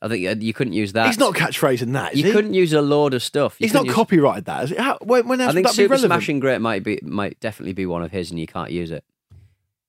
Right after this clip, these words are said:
Speaker 2: He's dead now.
Speaker 1: He's dead now. So probably you can.
Speaker 2: We've
Speaker 1: The
Speaker 2: talked about
Speaker 1: statute of limitations of Super
Speaker 2: passes on
Speaker 1: Smash
Speaker 2: to,
Speaker 1: Bros, yeah.
Speaker 2: passes on to his son.
Speaker 1: <laughs>
Speaker 2: We, we talked about Michael Buffer and Let's Get Ready to Rumble, didn't we?
Speaker 1: Oh, right, okay.
Speaker 2: Four hundred million dollars he's made out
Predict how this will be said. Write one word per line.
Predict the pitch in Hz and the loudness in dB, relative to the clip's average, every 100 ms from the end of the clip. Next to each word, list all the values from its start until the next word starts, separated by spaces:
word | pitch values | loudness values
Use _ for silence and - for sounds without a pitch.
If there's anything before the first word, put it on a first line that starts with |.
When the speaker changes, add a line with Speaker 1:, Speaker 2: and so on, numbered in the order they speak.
| _ | _
Speaker 2:
He's | 127 117 | -8 0
dead | 131 104 | 0 0
now. | 67 | -8
Speaker 1:
He's | 92 | -8
dead | 101 80 | -6 -6
now. | 71 - _ _ _ _ | -8 -14 _ _ _ _
So | 98 | -12
probably | 90 - 82 | -8 -6 -6
you | 80 | -6
can. | 95 90 - - | -8 -8 -12 -2
Speaker 2:
We've | 185 | 0
Speaker 1:
The | - | 2
Speaker 2:
talked | 240 175 | 0 2
about | 156 | 0
Speaker 1:
statute | - - | -2 -4
of | 104 | -2
limitations | 104 104 107 104 101 | -4 -4 -4 -4 -6
of | 95 | -8
Super | - 147 | -2 2
Speaker 2:
passes | 143 117 | 2 2
on | 131 | 0
Speaker 1:
Smash | 127 135 | 2 0
Speaker 2:
to, | |
Speaker 1:
Bros, | 110 | 2
yeah. | 110 | 2
Speaker 2:
passes | 156 139 | 2 0
on | 120 | 0
to | 120 | -4
his | |
son. | - 131 - - | -2 -2 -4 -12
Speaker 1:
<laughs> | 113 151 | -4 2
Speaker 2:
We, | 170 - 123 175 - 127 - | 2 2 -6 -8 -8 -8 -2
we | 180 | 2
talked | 208 185 | 2 4
about | 151 | 2
Michael | 143 131 | 2 2
Buffer | 127 160 120 | 2 0 0
and | 104 | -2
Let's | 113 - | -2 -4
Get | 139 | -6
Ready | 104 107 | -4 -4
to | 113 | -4
Rumble, | 120 110 | -4 -4
didn't | 117 - | -6 -8
we? | 90 98 _ - | -14 -20 _ 0
Speaker 1:
Oh, | 127 135 120 | 2 4 2
right, | 80 - | -2 -2
okay. | 90 | 0
Speaker 2:
Four | 185 190 160 | 4 6 6
hundred | 160 156 147 | 2 2 2
million | 147 143 123 | 4 2 4
dollars | 147 131 95 | 2 2 0
he's | 90 | -4
made | 92 | -4
out | 87 | -4